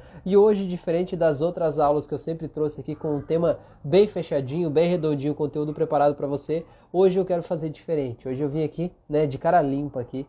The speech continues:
pra ouvir de você, né? Qual que é a tua dúvida? De que jeito que eu posso te ajudar? Ó, a Ju tá aí, boa noite, Ju.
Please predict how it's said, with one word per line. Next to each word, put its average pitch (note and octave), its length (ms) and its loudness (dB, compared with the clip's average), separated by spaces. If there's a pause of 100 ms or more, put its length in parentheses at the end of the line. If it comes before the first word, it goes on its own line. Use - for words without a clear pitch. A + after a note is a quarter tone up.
(320)
pra D#3 340 4
ouvir D#3 280 -4
de D#3 80 -6
você, D#3 560 -4
né? B2 160 -2
Qual C#3+ 160 -6
que F3 80 -4
é - 20 2
a - 60 -2
tua E3+ 180 0
dúvida? C3 580 -4
De B2 120 -6
que C#3+ 140 -4
jeito D3 240 -2
que D#3 80 -4
eu D3 40 0
posso C#3+ 280 -2
te - 80 -4
ajudar? C#3+ 400 0
Ó, C#3+ 100 4
a C3 100 2
Ju C3 180 -6
tá C#3+ 120 -8
aí, C#3+ 100 -4
boa C3+ 140 -4
noite, C#3 260 -4
Ju. D3 200 -2